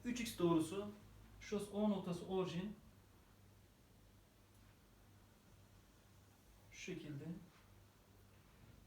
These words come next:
Y eşittir üç x doğrusu. Bunların kesim noktalarını, kesim noktalarını köşe kabul eden, paralel kenarda köşe dediğimiz şey şunlar. Köşeler şunlar.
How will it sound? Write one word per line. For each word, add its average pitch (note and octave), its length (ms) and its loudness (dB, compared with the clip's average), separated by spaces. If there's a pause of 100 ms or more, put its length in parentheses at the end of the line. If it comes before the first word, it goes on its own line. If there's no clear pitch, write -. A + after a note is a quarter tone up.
(140)
Y G3 140 2
eşittir G3 400 -2 (260)
üç F3 120 -6
x - 160 -6
doğrusu. D3 460 -4 (440)
Bunların A3 280 4
kesim A#3+ 320 2
noktalarını, G#3+ 640 2 (2500)
kesim A#3+ 240 4
noktalarını A3+ 460 2
köşe A#3 320 2
kabul F#3 260 6
eden, E3 180 4 (120)
paralel A3 340 6
kenarda A3+ 400 0
köşe - 280 0
dediğimiz G#3+ 340 4
şey B3 320 0
şunlar. F3+ 440 2 (440)
Köşeler G#3+ 380 2
şunlar. D#3+ 380 0